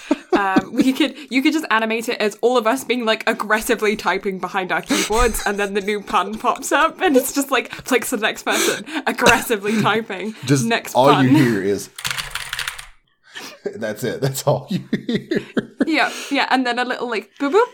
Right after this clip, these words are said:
Speaker 1: when the message pops up.
Speaker 2: <laughs> I would love that so much. I need to actually do this now. <laughs>
Speaker 1: Oh, that would be so funny. I'd be stoked to see that.
Speaker 2: I, I can't even remember what got us off topic, but anyway,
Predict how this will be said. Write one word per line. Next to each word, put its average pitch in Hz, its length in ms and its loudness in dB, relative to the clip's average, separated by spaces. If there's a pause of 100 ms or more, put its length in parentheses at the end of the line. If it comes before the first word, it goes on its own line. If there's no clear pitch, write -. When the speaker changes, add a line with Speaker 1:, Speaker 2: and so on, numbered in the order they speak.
(140)
Speaker 1:
when 269 220 0
the 226 80 0
message 233 420 -2
pops 269 280 0
up. 214 280 0
Speaker 2:
<laughs> - 1500 -2
I 139 120 4
would 139 180 6
love 107 300 4
that 87 280 2
so 104 160 2
much. 98 280 2
I 123 120 4
need 120 200 4
to 90 60 4
actually 87 380 0
do 82 180 -2
this 85 220 -4
now. 92 320 0 (340)
<laughs> 240 60 6 (720)
Speaker 1:
Oh, 220 220 -2
that 214 160 -2
would 214 100 -8
be 220 120 -8
so 208 260 -8
funny. 190 320 -6
I'd 185 180 -6
be 202 80 -12
stoked - 400 -12
to 208 80 -10
see 180 200 -10
that. 190 280 -6
Speaker 2:
I, 131 280 2
I - 20 -2
can't 165 240 4
even 147 160 8
remember 110 400 2
what 101 220 2
got 101 240 2
us 101 180 0
off 101 480 0
topic, 113 480 2
but 107 420 0
anyway, 123 540 6